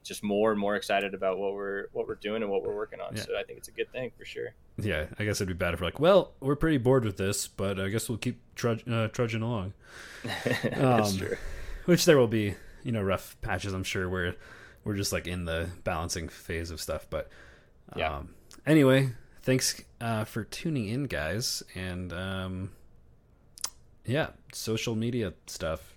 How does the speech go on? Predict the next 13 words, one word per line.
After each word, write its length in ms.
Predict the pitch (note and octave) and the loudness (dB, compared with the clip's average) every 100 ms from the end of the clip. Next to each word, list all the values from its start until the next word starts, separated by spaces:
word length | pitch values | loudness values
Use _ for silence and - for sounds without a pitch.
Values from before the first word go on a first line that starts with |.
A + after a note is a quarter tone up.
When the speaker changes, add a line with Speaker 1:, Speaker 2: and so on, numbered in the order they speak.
| - | -6
Speaker 2:
at 200 | F#2 - | -6 -4
Bitwaffle 440 | G2+ G2 G2 G#2+ | -4 -2 -2 -2
Games. 440 | A#2+ D3 E2+ - - | -2 -2 -4 -8 -10
And 460 | G2 F#2+ F#2 F2+ E2+ - - - - - - - - - - - | -6 -2 -2 -4 -6 -12 -20 -20 -20 -20 -20 -20 -20 -20 -20 -4
like 160 | A2+ A#2 | 2 2
I've 120 | A2 | 4
said 140 | A#2+ | 4
before, 320 | G#2+ - C3 | 2 4 6
best 240 | A#2 A#2+ - | 6 4 4
place 240 | A#2+ A2+ | 4 4
would 100 | A2 G2 | 4 0
be 260 | G2 G2 - | 0 0 0
at, 240 | A#2+ - | 0 0